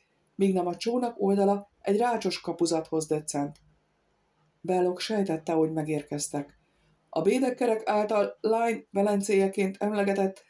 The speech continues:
vízre épült lakónegyedben voltak. Ennél pontosabban is betájolta magát.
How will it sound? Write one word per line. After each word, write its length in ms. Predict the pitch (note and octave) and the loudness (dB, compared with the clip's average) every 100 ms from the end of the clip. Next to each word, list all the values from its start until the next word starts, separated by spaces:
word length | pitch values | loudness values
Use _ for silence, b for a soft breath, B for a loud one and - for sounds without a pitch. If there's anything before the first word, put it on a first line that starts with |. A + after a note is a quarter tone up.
| b b - | b b -6
vízre 380 | A#3 A#3 A3+ | -4 -2 0
épült 400 | A3+ A3 G3+ F#3 | 2 2 2 0
lakónegyedben 840 | F#3+ F#3 F#3 F3+ F3 E3+ E3 E3+ E3 | 0 -2 0 0 0 -2 -2 -4 -2
voltak. 420 | E3 D#3+ D#3 D#3 _ _ _ _ _ _ | -2 -2 -4 -6 _ _ _ _ _ _
Ennél 320 | E3 F#3+ G3+ | -2 0 0
pontosabban 640 | G3+ A#3+ G#3+ G3 E3+ F3 F3+ | 0 0 0 0 -2 -2 -6
is 140 | E3+ | -6
betájolta 760 | F3 F3 E3+ E3+ E3 E3+ - E3 | -6 -4 -2 0 2 0 -4 -6
magát. 440 | E3+ E3 E3 | -2 -2 -4